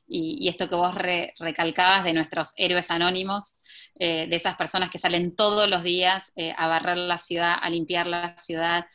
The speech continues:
bueno, obviamente también de, de, de personal de seguridad, de los médicos, de las enfermeras, pero por ser parte, digamos, del ministerio, cada vez que veo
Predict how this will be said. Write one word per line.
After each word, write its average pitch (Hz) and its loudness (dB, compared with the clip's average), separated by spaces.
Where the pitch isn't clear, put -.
bueno, 170 -2
obviamente 165 0
también 170 -2
de, 170 -4
de, 156 -6
de 151 -8
personal 170 -6
de 170 -8
seguridad, 170 2
de 175 2
los 165 0
médicos, 175 0
de 165 -6
las 156 -6
enfermeras, 175 0
pero 165 2
por 165 -4
ser 180 0
parte, 185 2
digamos, 175 2
del 165 0
ministerio, 180 0
cada 196 6
vez 190 2
que 196 2
veo 185 4